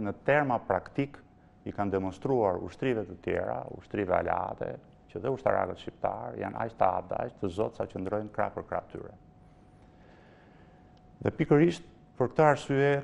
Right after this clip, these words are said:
pjesëmarrja e Shqipërisë, kontributi i Shqipërisë në këto misione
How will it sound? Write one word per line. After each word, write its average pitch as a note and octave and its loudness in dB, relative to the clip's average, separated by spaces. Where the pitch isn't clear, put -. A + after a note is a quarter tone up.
pjesëmarrja A#2 0
e G2+ 0
Shqipërisë, G#2+ -2
kontributi G#2 -2
i G2+ -6
Shqipërisë F#2 -4
në F2 -10
këto A2+ -4
misione G#2+ -6